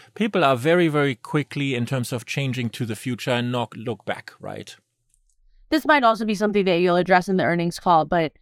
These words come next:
Speaker 2: um, in February, you, you, you, the company talked about, um, some factors that were influencing demand for the battery electric vehicle.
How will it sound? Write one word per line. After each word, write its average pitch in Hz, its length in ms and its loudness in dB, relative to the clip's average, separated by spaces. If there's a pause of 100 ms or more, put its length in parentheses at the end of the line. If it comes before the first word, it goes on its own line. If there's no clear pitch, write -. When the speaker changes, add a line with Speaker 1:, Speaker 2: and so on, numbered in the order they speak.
(220)
Speaker 2:
um, 175 440 2 (160)
in 202 160 0
February, 247 500 4
you, 202 240 0
you, 202 280 -4
you, 202 180 -2
the 202 160 2
company 202 360 0
talked 196 300 0
about, 175 360 4 (280)
um, 180 480 2 (180)
some 220 280 0
factors 208 480 2
that 190 160 4
were 180 180 0 (220)
influencing 208 640 2
demand 190 500 2
for - 160 -2
the 175 80 -2
battery 175 380 2
electric 165 420 -2
vehicle. 165 480 -4